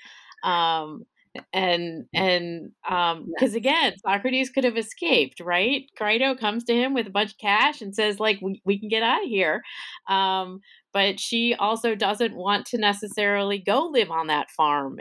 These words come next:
Speaker 2: No.
Speaker 1: in Poland,
Speaker 2: No.
Speaker 1: as she muses about,
Speaker 2: <laughs>
Speaker 1: but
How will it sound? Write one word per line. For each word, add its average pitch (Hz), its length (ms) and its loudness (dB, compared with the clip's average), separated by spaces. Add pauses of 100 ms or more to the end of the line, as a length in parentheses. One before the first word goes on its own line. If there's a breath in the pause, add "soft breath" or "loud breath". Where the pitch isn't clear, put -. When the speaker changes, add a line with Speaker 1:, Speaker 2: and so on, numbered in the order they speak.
(120)
Speaker 2:
No. 160 120 2
Speaker 1:
in 143 300 -2
Poland, 139 640 -2
Speaker 2:
No. 170 60 6
Speaker 1:
as 160 320 2
she 175 360 -4
muses 233 600 0
about, 180 520 2 (180)
Speaker 2:
<laughs> 339 300 -2
Speaker 1:
but 233 240 4